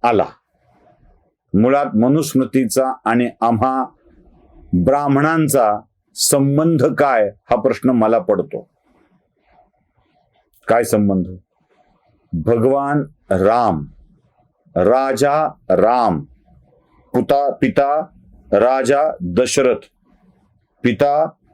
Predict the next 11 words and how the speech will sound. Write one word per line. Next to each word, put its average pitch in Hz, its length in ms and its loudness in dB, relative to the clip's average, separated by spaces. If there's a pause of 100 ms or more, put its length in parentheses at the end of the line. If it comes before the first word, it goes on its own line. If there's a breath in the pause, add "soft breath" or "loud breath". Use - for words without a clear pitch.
(400)
अज, 120 200 2 (920)
पिता 143 560 0 (300)
नाभाग, 120 800 2 (760)
पिता 147 540 0 (320)
ययाति, 120 760 0 (640)
पिता 151 580 0 (320)
नहुष, 123 560 2 (880)
पिता 151 580 0 (320)
अंबरीशी, 131 800 2 (760)
पिता 151 420 0 (360)
पशुद्रक, 131 640 0